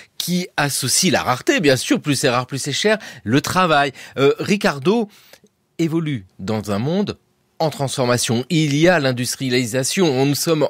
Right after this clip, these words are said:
en Angleterre. Il commence à penser le capital. Le capital est souvent associé à Karl Marx, mais vous nous l'avez dit, euh, pour commencer cette émission. Non, il y a Ricardo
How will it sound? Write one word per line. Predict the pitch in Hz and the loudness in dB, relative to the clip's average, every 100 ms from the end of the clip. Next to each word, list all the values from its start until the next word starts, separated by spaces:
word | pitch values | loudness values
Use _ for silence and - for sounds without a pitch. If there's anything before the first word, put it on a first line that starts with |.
| - | 0
en | 131 127 123 | 0 0 0
Angleterre. | 135 127 - 170 - - - - | -2 0 2 2 0 -6 -20 -8
Il | 139 | -8
commence | 127 - 170 190 180 - | -4 0 2 2 0 0
à | 143 120 - - _ | 0 0 -6 -20 _
penser | - 160 139 - 202 151 - _ _ _ _ _ _ | 0 2 2 2 4 2 -4 _ _ _ _ _ _
le | 135 135 175 | 2 6 6
capital. | 175 143 165 190 151 127 120 | 4 0 0 2 2 2 2
Le | 117 | 0
capital | 117 123 123 147 135 | -2 -4 -2 -2 0
est | |
souvent | 110 127 120 120 117 | -2 -8 -4 -4 -4
associé | 110 104 110 - 117 | -6 -6 -8 -2 -2
à | |
Karl | 98 123 107 | -2 -2 0
Marx, | 135 160 123 | 0 -2 -2
mais | 113 | -4
vous | 107 | -4
nous | 113 | -4
l'avez | 110 107 113 | -2 -2 -2
dit, | 113 123 | 0 0
euh, | 107 - - - | 0 -6 -18 -10
pour | 107 | -4
commencer | 127 117 110 123 | 0 0 0 -4
cette | 113 104 110 | -4 -4 -4
émission. | 107 110 - 160 123 | -2 -2 0 2 4
Non, | 135 98 | 4 2
il | 90 | 0
y | 123 | 0
a | |
Ricardo | 139 131 - 117 98 123 151 | 0 -4 -2 -2 0 2 2